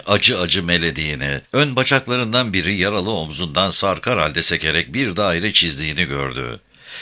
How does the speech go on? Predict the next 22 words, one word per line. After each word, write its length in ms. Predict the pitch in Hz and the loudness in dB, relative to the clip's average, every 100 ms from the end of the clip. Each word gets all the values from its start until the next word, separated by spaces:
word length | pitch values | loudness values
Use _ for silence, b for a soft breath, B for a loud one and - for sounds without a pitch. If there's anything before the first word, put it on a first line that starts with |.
| B - | B -4
Tüfeği 400 | 156 151 165 113 | 0 2 0 2
bırakan 420 | 78 73 76 73 | 0 0 -2 -2
Kadim 420 | 78 73 69 95 | 0 0 2 0
palasını 460 | 101 120 107 127 139 | -2 -2 -2 -2 0
çekerek 440 | 127 117 123 - | 2 2 0 2
hayvana 420 | 127 104 101 113 | 2 2 2 0
doğru 220 | 82 80 | 0 0
atıldı. 680 | 80 73 76 69 65 64 64 B B B B _ | 0 0 -4 -4 -4 -6 -8 B B B B _
Palanın 440 | 127 143 123 147 - | 2 2 2 2 2
ağır 320 | 92 95 110 | 0 2 0
pirinç 440 | - 101 135 127 | -2 -2 0 0
kabzasıyla 720 | - 80 64 80 85 92 80 | 2 0 0 -2 0 2 2
başına 360 | 85 82 95 110 | 2 2 2 0
vurarak 360 | 80 80 98 78 | 0 0 0 0
avını 320 | 80 71 90 | -2 -2 -2
sersemletti. 1000 | 82 76 73 78 69 71 - 71 65 65 B B B | 0 0 0 -2 -2 -4 -4 -6 -6 -8 B B B
Sonra 280 | - 147 143 | 0 2 2
can 220 | 143 156 | 2 4
çekişen 440 | 127 90 - 98 87 | 2 2 0 0 2
hayvanın 500 | 98 90 82 95 80 | 2 2 0 -2 0
boğazını 480 | 85 73 71 80 | 0 0 0 -2
kesti. 440 | 78 71 67 - | -2 -2 -4 -4